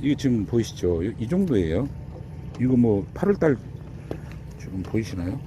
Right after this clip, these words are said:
네, 팔월 달 쭈꾸미죠. <laughs> 팔월 달 쭈꾸미가 나와요. 일단 놓아주는 건 나중에 하더라도 마리수가 있으니까. 이제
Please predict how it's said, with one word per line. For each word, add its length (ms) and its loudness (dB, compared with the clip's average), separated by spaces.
네, 240 -2
팔월 240 2
달 140 4
쭈꾸미죠. 500 2
<laughs> 300 -8
팔월 220 -2
달 180 10
쭈꾸미가 400 -2
나와요. 300 -6
일단 360 2
놓아주는 380 4
건 120 6
나중에 320 4
하더라도 480 2
마리수가 560 0
있으니까. 500 -2
이제 380 6